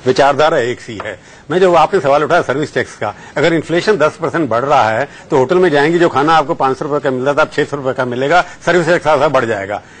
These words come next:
तो अब जो inflation बढ़ता चला गया, service tax आपका बढ़ गया, जो भी रियायतें दी उन्होंने पचास हजार के अंदर, वो तो आपकी एक महीने में अगर आप बाल कटवाने जाएंगी या painting घर में कराएंगी या कुछ और कराएंगी, उसके ऊपर वो service tax बढ़ता हुआ चला जाएगा, क्योंकि rate बढ़ते चले जा रहे हैं।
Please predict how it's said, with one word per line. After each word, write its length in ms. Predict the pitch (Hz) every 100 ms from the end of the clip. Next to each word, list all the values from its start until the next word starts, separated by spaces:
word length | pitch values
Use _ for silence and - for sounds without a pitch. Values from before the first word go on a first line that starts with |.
| - -
तो 60 |
अब 240 | 233 196 196
जो 220 | 233 233
inflation 420 | 180 190 208 240
बढ़ता 280 | 208 175 220
चला 120 | 196
गया, 160 | 202 214
service 340 | 165 196 208
tax 220 | 208 202
आपका 240 | 170 165 196
बढ़ 200 | 147 151
गया, 160 | 208
जो 220 | 180 170 196
भी 120 | 233
रियायतें 420 | 180 175 180 190
दी 60 | 170
उन्होंने 200 | 180 160
पचास 300 | 151 156 147
हजार 200 | 160 143
के 100 | 139
अंदर, 300 | 143 208 208 - 151
वो 120 | 202
तो 100 | 214
आपकी 380 | 170 165 214 185
एक 160 | 190
महीने 180 | 175 180
में 120 | 185
अगर 160 | 165 165
आप 80 | 147
बाल 200 | 143 156
कटवाने 380 | 147 151 160
जाएंगी 340 | 151 156 156 156
या 80 | 151
painting 380 | 143 139 160
घर 100 | 139
में 140 | 143 147
कराएंगी 420 | 139 143 151 165
या 60 | 147
कुछ 200 | 147 147
और 140 | 156
कराएंगी, 480 | 151 139 160 175 196 - -
उसके 240 | 175 -
ऊपर 220 | 208 214 214
वो 180 | 208
service 300 | 143 165 190
tax 200 | 202 202
बढ़ता 300 | 233 226 120
हुआ 140 | 185 180
चला 220 | 160 156
जाएगा, 240 | 147 156
क्योंकि 240 | 214 233 175
rate 100 | 220
बढ़ते 260 | 180 160
चले 220 | 180 156 151
जा 120 | 127
रहे 120 |
हैं। 80 | 120